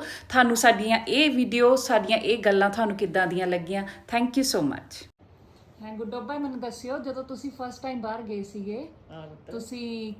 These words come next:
Speaker 1: ਕਿਹੜੀ ਕੰਟਰੀ 'ਚ ਗਏ ਸੀਗੇ ਤੇ ਤੁਹਾਨੂੰ ਕਿੱਦਾਂ ਦਾ ਫੀਲ ਹੋਇਆ, ਜਿਵੇਂ ਉੱਥੇ ਪਲੇਨ ਵਗੈਰਾ ਦੇਖੇ 에ਅਰਪੋਰਟ ਤੇ?
Speaker 2: ਹਾਂ, ਫੀਲ ਮੈਨੂੰ ਏਦਾਂ ਹੋਇਆ, ਪਤਾ ਕੀ ਹੈ, ਕਿ ਉਹ ਕਦੇ ਕ-, ਇੱਥੇ ਨੇੜੇ ਨੇੜੇ ਫਿਰਦੇ ਹੁੰਦੇ ਸੀ ਪਹਿਲਾਂ, ਪਹਿਲਾਂ ਪ੍ਰੋਗਰਾਮ ਕਰਨ।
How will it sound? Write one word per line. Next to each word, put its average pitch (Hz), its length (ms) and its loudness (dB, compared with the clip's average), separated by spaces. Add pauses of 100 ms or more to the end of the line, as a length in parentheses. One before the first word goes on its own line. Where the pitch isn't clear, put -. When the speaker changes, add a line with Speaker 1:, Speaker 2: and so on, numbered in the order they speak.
Speaker 1:
ਕਿਹੜੀ 262 220 -8
ਕੰਟਰੀ 233 480 -8
'ਚ 226 100 -12
ਗਏ 214 200 -6
ਸੀਗੇ 214 360 -10 (300)
ਤੇ 214 100 -8
ਤੁਹਾਨੂੰ 254 220 -6
ਕਿੱਦਾਂ 277 380 -4
ਦਾ 285 80 -4
ਫੀਲ 269 280 -6
ਹੋਇਆ, 233 320 -4
ਜਿਵੇਂ 220 340 -8 (140)
ਉੱਥੇ 208 280 -12
ਪਲੇਨ 208 380 -6
ਵਗੈਰਾ 208 300 -6
ਦੇਖੇ 202 420 -6
에ਅਰਪੋਰਟ 208 360 -6 (120)
ਤੇ? 196 140 -6
Speaker 2:
ਹਾਂ, 151 160 -12 (1400)
ਫੀਲ 226 240 -10
ਮੈਨੂੰ 240 280 -8
ਏਦਾਂ 214 280 -4
ਹੋਇਆ, 196 300 -6
ਪਤਾ 208 340 -14
ਕੀ 220 260 -18
ਹੈ, 208 240 -10 (520)
ਕਿ 202 80 -12
ਉਹ 208 100 -8
ਕਦੇ 214 460 -8
ਕ-, 175 440 -10 (640)
ਇੱਥੇ 190 340 -10 (300)
ਨੇੜੇ 180 320 -10
ਨੇੜੇ 190 300 -8
ਫਿਰਦੇ 165 340 -8
ਹੁੰਦੇ 185 180 -10
ਸੀ 196 120 -14
ਪਹਿਲਾਂ, 196 280 -10
ਪਹਿਲਾਂ 185 280 -12
ਪ੍ਰੋਗਰਾਮ 160 520 -10
ਕਰਨ। 151 340 -14